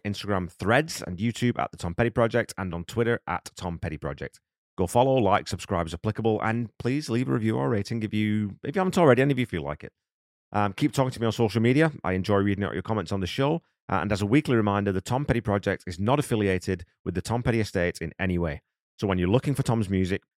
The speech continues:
please visit official streaming platforms or go to your local independent record seller and buy some physical media.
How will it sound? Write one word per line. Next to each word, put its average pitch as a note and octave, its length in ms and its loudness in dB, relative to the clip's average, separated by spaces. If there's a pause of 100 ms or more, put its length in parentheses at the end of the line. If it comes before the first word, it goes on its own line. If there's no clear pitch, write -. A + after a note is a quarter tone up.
(120)
please C#3+ 180 4
visit A#2 260 0
official C3 360 -4
streaming A#2 300 0
platforms F#2+ 500 0
or D#2+ 160 -10 (120)
go A2 180 6
to C#3+ 120 0
your C#3 60 4
local A#2 240 2
independent G2+ 360 0
record F2+ 220 -2
seller E2+ 300 0 (240)
and D#2+ 160 -10
buy E2+ 140 -2
some F2 160 -6
physical D#2+ 340 -8
media. C#2+ 320 -10